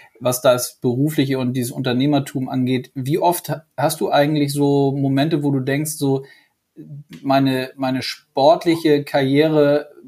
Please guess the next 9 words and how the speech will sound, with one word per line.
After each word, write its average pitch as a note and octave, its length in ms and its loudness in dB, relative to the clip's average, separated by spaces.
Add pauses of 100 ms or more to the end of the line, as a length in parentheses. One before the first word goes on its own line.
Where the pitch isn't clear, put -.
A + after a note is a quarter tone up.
(140)
bringt D3+ 340 0
mich C#3+ 460 -4 (100)
irgendwie C#3 540 -2
auch C3+ 240 0
in C#3 120 0
meinem C3 280 0
jetzigen C#3 500 0
Job C3 340 -2
weiter? G#2+ 540 -2